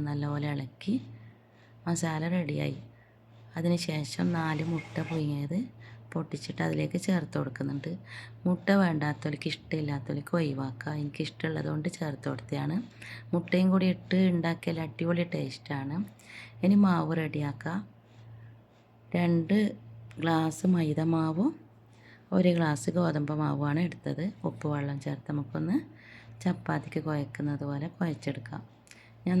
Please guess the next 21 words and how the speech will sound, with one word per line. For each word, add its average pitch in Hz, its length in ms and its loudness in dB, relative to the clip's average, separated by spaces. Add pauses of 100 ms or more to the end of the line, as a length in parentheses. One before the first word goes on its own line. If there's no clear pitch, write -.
നാൽപത് 160 520 0 (120)
ഇറച്ചി 156 400 -2
പത്തിലാണ് 147 580 -2
ഉണ്ടാക്കുന്നത്. - 480 -6 (140)
അതിന് 156 280 0
കണക്കായ 147 380 0 (140)
മാവാണ് 147 480 0
എടുത്തത്. 127 360 -12 (1500)
നമ്മൾ 185 260 6
എത്ര 160 240 0 (120)
ഉണ്ടാക്കുന്നത് 170 440 2
അതിന് 165 180 4
കണക്കായിട്ട് 151 520 -2
മാവ് 147 280 2
എടുക്കുക. - 280 -8 (580)
അങ്ങനെ 185 300 8
ചപ്പാത്തിക്ക് 175 640 2
കുഴക്കുന്ന 165 440 2
പോലെ 156 220 0
നല്ലപോലെ 147 500 0
കുഴച്ചെടുത്ത് 151 720 -4